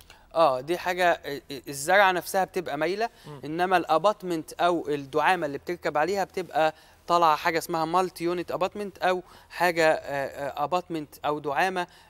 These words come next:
Speaker 1: آه، ليها دايركشن تلتمية وستين او، آه، دايركشن مختلف، قد ي-، ي-، يعدل انجل لحد خمسة وتلاتين ويزيد عن خمسة وتلاتين كمان.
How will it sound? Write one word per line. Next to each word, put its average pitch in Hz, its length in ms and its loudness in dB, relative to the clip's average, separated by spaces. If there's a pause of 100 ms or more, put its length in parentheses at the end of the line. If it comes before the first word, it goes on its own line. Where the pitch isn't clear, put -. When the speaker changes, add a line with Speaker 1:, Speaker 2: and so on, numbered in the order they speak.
(120)
Speaker 1:
آه، 143 220 -2
ليها 165 580 -2
دايركشن 147 720 -6 (260)
تلتمية 170 340 -4
وستين 170 540 -6
او، 151 380 -4 (100)
آه، 139 140 -2
دايركشن 151 500 -8
مختلف، 170 360 -4 (360)
قد 160 260 0
ي-، 151 320 -8
ي-، 151 340 -10
يعدل 170 340 2
انجل 170 380 -4
لحد 165 300 -6
خمسة 170 240 -10
وتلاتين 156 420 -8
ويزيد 160 360 -10
عن 131 120 -10
خمسة 147 280 -14
وتلاتين 123 360 -20
كمان. 110 240 -20